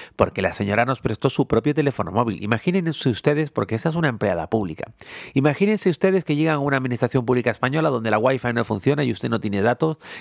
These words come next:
y la propia funcionaria le da su teléfono particular y personal para que usted pueda hacer la reserva y el pago online. Bueno, es que no tiene nombre, sobre todo porque no lo hicimos delante de ella.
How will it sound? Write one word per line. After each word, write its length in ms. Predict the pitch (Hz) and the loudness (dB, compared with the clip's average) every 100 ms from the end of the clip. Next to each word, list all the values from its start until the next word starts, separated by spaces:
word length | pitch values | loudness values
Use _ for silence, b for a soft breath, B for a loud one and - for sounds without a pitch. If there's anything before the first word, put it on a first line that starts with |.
| B | B
y 120 | - | 2
la 160 | 139 139 | 2 2
propia 260 | 180 170 | 2 2
funcionaria 640 | 135 131 107 123 160 170 170 | 2 0 2 2 4 2 2
le 140 | 120 | 2
da 180 | 131 160 | 2 0
su 180 | - 131 | 0 2
teléfono 480 | 117 143 151 160 147 | 2 2 2 0 2
particular 720 | 127 113 98 113 117 131 123 | 2 0 -4 0 2 2 2
y 80 | 107 | 0
personal 580 | 113 101 - 120 170 170 | 0 0 0 2 2 2
para 220 | 127 104 | 0 0
que 80 | 104 | 0
usted 200 | - 147 | 0 0
pueda 240 | 131 110 | 2 0
hacer 180 | - 143 | 0 0
la 120 | 120 | 0
reserva 400 | 101 - 135 139 | -2 -6 -2 0
y 80 | 110 | -2
el 80 | 95 | 0
pago 260 | 113 110 | 2 2
online. 380 | 90 87 67 57 - B B B B - | 0 -4 -8 -10 -18 B B B B 0
Bueno, 240 | 87 - - - | 0 0 -12 -12
es 140 | 104 | -6
que 120 | - | -2
no 80 | 98 | -2
tiene 180 | 98 90 | -2 0
nombre, 280 | 110 98 90 | 0 -2 -2
sobre 220 | 110 101 | 0 2
todo 180 | 139 151 | 2 2
porque 240 | 175 107 | 0 0
no 80 | 107 | 0
lo 60 | 120 | 0
hicimos 300 | 120 113 98 | 0 -2 -2
delante 300 | 95 90 92 | -2 -2 0
de 80 | |
ella. 260 | 131 98 | 0 -2